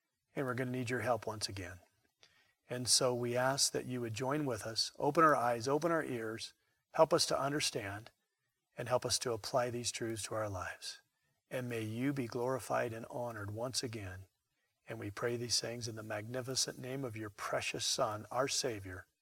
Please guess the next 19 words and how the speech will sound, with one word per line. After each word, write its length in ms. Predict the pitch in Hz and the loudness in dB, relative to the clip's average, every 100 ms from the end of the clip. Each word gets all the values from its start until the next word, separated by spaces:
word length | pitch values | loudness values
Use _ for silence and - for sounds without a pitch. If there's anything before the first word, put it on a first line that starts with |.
| _ | _
the 80 | 104 | -8
Lord 260 | 95 101 101 | -6 -6 -6
Jesus 320 | 113 117 127 | -8 -6 -6
Christ. 560 | - - 98 - - _ _ _ _ _ - | -6 -6 -8 -10 -16 _ _ _ _ _ -14
Amen. 480 | 104 107 107 104 92 _ _ - _ _ _ _ _ _ _ _ _ _ _ _ - - - - | -12 -10 -14 -16 -18 _ _ -20 _ _ _ _ _ _ _ _ _ _ _ _ -20 -16 -16 2
Well, 80 | 165 | 8
the 80 | 160 | 12
last 280 | 170 175 | 12 12
time 160 | - 160 | 10 10
we 120 | 156 | 10
were 100 | 147 | 8
together, 380 | 139 127 156 151 | 6 10 10 10
we 100 | 139 | 6
finished 420 | 123 156 143 - | 4 4 4 10
up 160 | 156 151 | 10 10
the 120 | 135 | 4
doctrine 420 | 127 139 147 147 | 8 8 8 2
of 180 | 123 107 | -2 -4
predestination. 1040 | - 139 135 131 - 120 120 131 120 98 | 0 4 6 6 4 2 2 2 0 -2